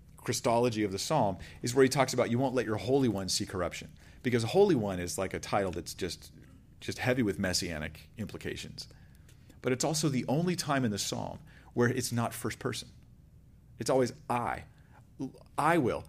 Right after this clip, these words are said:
I will, I am, I experience this. This is gonna happen for me." But then when he gets to this great climactic moment, he just says, "You won't allow your Holy One to see corruption." And you can almost see the idea that David's going, "My future eternity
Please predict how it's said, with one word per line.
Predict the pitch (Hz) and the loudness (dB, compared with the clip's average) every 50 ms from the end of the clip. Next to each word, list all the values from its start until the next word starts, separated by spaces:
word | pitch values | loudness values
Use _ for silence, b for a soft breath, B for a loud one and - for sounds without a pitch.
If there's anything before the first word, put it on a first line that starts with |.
| - - - | -10 -6 -4
I | 131 139 160 | 0 2 2
will, | 160 131 104 87 80 - | 4 4 2 2 0 -2
I | 135 147 160 165 | -2 -2 0 0
am, | 131 95 85 85 85 - - - | -2 -2 -2 -4 -8 -12 -10 -4
I | - 147 160 | -2 2 2
experience | 156 - - - - 123 104 98 92 - | 2 2 2 0 0 0 0 0 -2 -4
this. | - - 85 80 - - - - | -4 -6 -6 -6 -8 -10 -8 -2
This | 139 160 156 156 | 0 0 2 2
is | 156 151 | 2 2
gonna | 151 127 | 2 2
happen | 120 113 113 104 | 2 0 -2 -2
for | - - 104 | -4 -4 -4
me." | 110 143 143 117 90 - - B B B B B B B B | -2 -2 -2 -4 -4 -6 -12 B B B B B B B B
But | B 127 120 | B 4 6
then | 147 151 | 6 4
when | 170 | 4
he | 165 156 | 6 4
gets | 156 156 | 4 4
to | 156 135 | 2 0
this | 120 110 | 0 -2
great | 101 - 113 110 113 131 139 135 | -2 -2 -2 0 2 2 0 0
climactic | - - 135 123 117 117 110 113 113 - 107 - | -2 -2 -2 0 2 2 0 0 -2 -4 -4 -4
moment, | 98 95 104 117 120 107 92 87 87 98 | -2 -2 0 0 0 -2 -2 -4 -6 -6
he | - 104 | -8 -6
just | 90 95 92 - | -6 -4 -4 -4
says, | 95 90 85 - - B B B B | -4 -4 -4 -6 -12 B B B B
"You | - 107 | -2 -2
won't | 107 110 101 | 0 0 0
allow | 98 95 95 | 0 0 0
your | 90 85 82 | 0 -2 -6
Holy | 82 90 92 87 82 82 | -6 -6 -6 -6 -6 -6
One | 76 76 - 82 | -8 -10 -10 -12
to | 82 - | -12 -10
see | 90 - 85 | -10 -8 -8
corruption." | 85 - 82 78 80 78 - - - - B B B B B | -6 -6 -4 -4 -4 -6 -8 -12 -12 -14 B B B B B
And | B 117 | B -4
you | |
can | - 147 139 | -2 0 0
almost | 147 156 170 156 - | 2 2 2 2 2
see | - 139 | 2 2
the | 123 120 117 | 2 4 4
idea | 107 104 95 104 101 | 4 4 2 2 0
that | 90 90 82 90 | 0 -2 -2 0
David's | - 117 123 127 120 110 113 | 2 4 4 4 2 0 -4
going, | - 92 85 85 90 | -6 -6 -6 -4 -4
"My | 101 127 147 170 190 190 | -2 -2 -2 0 -2 -2
future | 165 - - 156 156 156 156 151 151 143 | -2 -4 -4 -2 -2 -2 -2 -2 -2 -2
eternity | 127 120 113 - - 127 123 123 110 95 87 82 82 80 | -2 -4 -4 -2 -2 0 0 0 0 -2 -4 -6 -8 -10